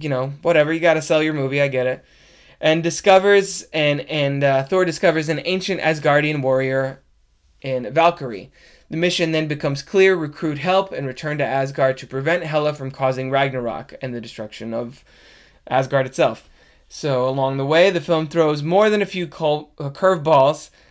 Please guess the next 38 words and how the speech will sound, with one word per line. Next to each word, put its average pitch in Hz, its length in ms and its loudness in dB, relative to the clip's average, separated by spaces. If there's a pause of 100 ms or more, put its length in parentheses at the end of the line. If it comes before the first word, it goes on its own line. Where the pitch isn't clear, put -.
(100)
lacing 185 480 -2
even 208 360 -2
the 202 80 2
grimmest 160 480 0
moments 139 460 -2
and 131 240 -8
circumstances 143 640 -4
with 127 140 -6
a 131 40 -6
playful 143 460 -6
sense 120 300 -10
of 110 60 -16
humor. 104 360 -10 (320)
This 254 220 -2
is 294 100 -8
Thor 202 300 8
as 147 120 2
pure 180 320 0
lunacy, 151 520 0
harkening 165 440 0
back 151 220 2
to 135 80 -10
space 156 380 -4
adventures 139 440 -4
like 120 160 -8
Flash 123 320 -6
Gordon. 120 460 -4 (300)
It's, 147 260 -6
it 156 160 -2
has 175 220 2
much 202 240 2
more 185 240 2
in 156 80 -2
common 156 440 -2
with 139 380 0
nineteen 143 460 -4
eighties, 135 580 -4 (460)
um, 123 640 -6